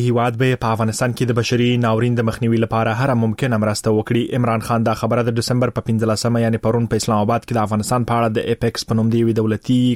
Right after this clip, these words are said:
کمیټې غونډې ته کړې. په دې اړه د صدر اعظم د دفتر پر ټویټر پاڼه په رسمي بیان کې ویل شوي چې په غونډه کې په افغانستان کې د بشري ناورین پر وضعیت اندېښنې وښودل شوې او ټینګار وشو چې پاکستان به په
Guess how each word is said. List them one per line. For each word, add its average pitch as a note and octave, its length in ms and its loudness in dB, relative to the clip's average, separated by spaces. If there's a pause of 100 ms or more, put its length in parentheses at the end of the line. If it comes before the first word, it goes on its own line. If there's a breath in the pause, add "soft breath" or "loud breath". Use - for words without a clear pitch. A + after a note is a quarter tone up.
کمیټې A2+ 520 0
غونډې A#2 220 0
ته G2+ 180 -4
کړې. A2 180 2 (440 loud breath)
په B2 80 0
دې B2 120 2
اړه B2 100 2
د A#2 160 -4
صدر A#2+ 220 0
اعظم A#2+ 220 0
د A2 120 -2
دفتر A#2+ 260 -2
پر - 160 -4
ټویټر A#2 320 -2
پاڼه A#2+ 240 0
په A2 80 0
رسمي A#2+ 260 0
بیان A#2 220 2
کې - 60 0 (100)
ویل G#2+ 160 -2
شوي B2 160 2
چې - 160 -6
په A2+ 60 -2
غونډه A#2 260 0
کې - 180 -6
په G#2 80 0
افغانستان G#2 320 -2
کې A#2 60 -2
د A2 180 0
بشري B2 380 0
ناورین A2 320 0
پر G#2+ 100 2
وضعیت A2 340 -2
اندېښنې A2 720 0
وښودل B2+ 460 -2
شوې B2+ 160 0 (560 loud breath)
او A2+ 220 2
ټینګار A#2 460 0
وشو B2 220 -4
چې - 520 -4 (120)
پاکستان B2 440 -2
به A#2+ 380 2
په B2+ 100 2